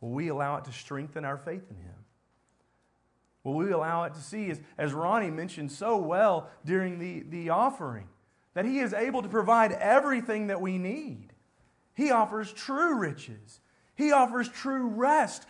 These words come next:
and true peace. So will we serve Him? Or will we serve ourselves?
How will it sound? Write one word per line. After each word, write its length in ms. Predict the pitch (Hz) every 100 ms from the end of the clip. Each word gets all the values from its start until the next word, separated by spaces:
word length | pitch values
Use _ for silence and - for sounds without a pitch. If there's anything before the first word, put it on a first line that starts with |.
| -
and 200 | 220 220
true 280 | - 285 269
peace. 680 | - 302 330 320 - - - _ _ _ _ _ _ _ _ _ _ _ _ _
So 180 | - 196
will 200 | 190 196
we 140 | 190
serve 460 | 190 - 185 214 190
Him? 180 | 139 92 - _ _ _ _ _ _ _ _
Or 80 | 143
will 120 | 139
we 100 | 143
serve 280 | 147 135 135
ourselves? 760 | 135 - 156 147 - - _